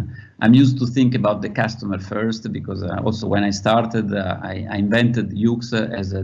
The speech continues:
the shop of my dreams. And so I was the customer number one, and I still think as a customer more than as a C E O or, or in the future as a chairman. But you're right, in terms of, uh, the business itself, I think, uh, I think that, um, we are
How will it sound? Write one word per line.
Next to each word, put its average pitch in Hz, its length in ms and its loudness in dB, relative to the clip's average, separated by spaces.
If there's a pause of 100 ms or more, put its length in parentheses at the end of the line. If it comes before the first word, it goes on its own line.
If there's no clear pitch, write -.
the 95 40 -4
shop 92 280 -2
of 92 100 -4
my 98 160 -2
dreams. 120 420 4
And 92 140 -6
so 92 220 -4
I - 20 -2
was 98 220 -2
the 95 100 -6
customer 95 420 -4
number 92 300 -2
one, 117 240 4
and 98 180 2
I 92 40 -4
still 127 320 0 (120)
think 104 360 -4 (100)
as 95 140 -2
a 90 40 -2
customer 92 540 -6
more 101 280 -2
than 98 140 0
as 95 140 -2
a 95 60 -6
C 101 260 -2
E 104 40 4
O 107 120 4 (260)
or, 92 240 -4 (160)
or 92 340 -6
in 98 100 0
the 95 100 0
future 104 280 2
as 95 120 -2
a 95 80 -4
chairman. 92 520 -6 (680)
But 120 300 2
you're 123 240 4
right, 95 180 -6
in 110 120 -6
terms 123 220 2
of, 117 200 0
uh, 113 340 -2
the 110 140 -2
business 131 500 2
itself, 110 540 -2 (920)
I 156 120 -2
think, 180 300 -4
uh, 156 160 -2 (120)
I - 20 -2
think 185 280 -4 (160)
that, 127 220 0
um, 117 520 0
we 135 160 2
are 127 120 4